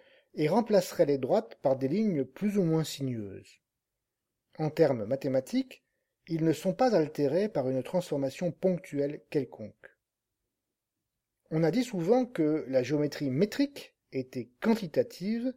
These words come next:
tandis que la géométrie projective était purement qualitative. Cela n'est pas tout à fait vrai. Ce qui distingue la droite des autres lignes,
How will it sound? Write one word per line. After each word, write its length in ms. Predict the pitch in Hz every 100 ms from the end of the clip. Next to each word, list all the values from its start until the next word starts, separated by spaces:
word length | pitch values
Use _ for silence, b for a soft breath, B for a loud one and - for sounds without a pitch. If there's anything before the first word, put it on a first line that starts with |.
| b b b b b _ _ _ -
tandis 440 | 185 180 208 196
que 120 | -
la 220 | 151 139 135
géométrie 480 | 139 139 131 -
projective 1080 | 127 - - 269 190 - - 170 190 214 196 -
était 280 | 127 151
purement 540 | 147 - 135 175 190 -
qualitative. 800 | - 190 170 139 - - 110 90 92 _ _ _ _ _ _ _ _ _
Cela 420 | - - 170 202
n'est 160 | 160 135
pas 240 | - 196
tout 160 | 185 165
à 80 | 139
fait 160 | - 117
vrai. 320 | 101 92 - _ _ _ _ _
Ce 140 | - 165
qui 180 | 165
distingue 460 | 156 220 - 226 202
la 120 | 143
droite 600 | 127 147 160 - - - _ -
des 180 | 117 143
autres 240 | 196 139
lignes, 500 | 131 233 190 131 117